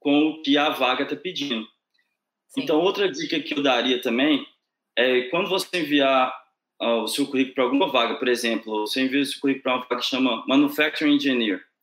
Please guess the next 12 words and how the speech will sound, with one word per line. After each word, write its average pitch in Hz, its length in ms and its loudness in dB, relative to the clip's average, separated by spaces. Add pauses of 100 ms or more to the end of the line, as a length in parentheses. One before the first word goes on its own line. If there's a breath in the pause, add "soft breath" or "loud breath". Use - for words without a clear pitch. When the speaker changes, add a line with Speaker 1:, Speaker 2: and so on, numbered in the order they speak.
(520)
Speaker 1:
No 147 140 2
cabeçalho, 156 1000 0
em 117 80 -2
cima 180 580 -2 (840)
do 113 140 -2
sumário, 127 500 2
es-, - 260 -6
escreva 117 640 -2
o 117 80 -2
nome 135 240 2
da 147 140 2
vaga 113 500 -2